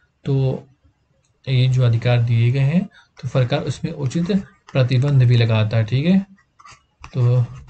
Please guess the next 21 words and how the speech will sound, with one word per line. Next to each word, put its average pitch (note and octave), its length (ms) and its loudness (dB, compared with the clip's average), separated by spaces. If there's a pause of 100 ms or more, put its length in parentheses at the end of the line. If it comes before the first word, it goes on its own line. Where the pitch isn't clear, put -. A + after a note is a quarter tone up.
(800)
युक्त, D#3 400 -2
युक्त C#3 360 -2
प्रतिबंध C3 420 -2
लगाता A#2 440 0
है, A2+ 220 0
मतलब C#3+ 360 -2 (400)
ये B2 400 2
ऐसा A#2+ 300 -2
भी E3 100 -2
नहीं D#3 220 -6
कि D3+ 80 -4
आप C3+ 360 -2
बिल्कुल C#3 420 -2 (200)
इसका - 220 -8
वायलेशन B2 460 2
करें। A2+ 240 0 (400)
तो B2+ 60 -4
पहला A#2+ 320 2
जैसे C#3+ 340 -2
है E3+ 180 2
वाक C#3 500 0